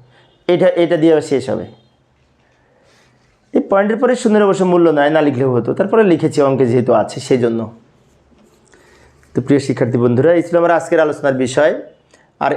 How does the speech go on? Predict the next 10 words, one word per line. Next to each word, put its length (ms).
এই 80
অধ্যায়ের 400
সৃজনশীল 520
প্রশ্নের 360
লিংক 160
আমার 200
ভিডিও 280
ডেসক্রিপশনে 540
দেওয়া 180
আছে। 160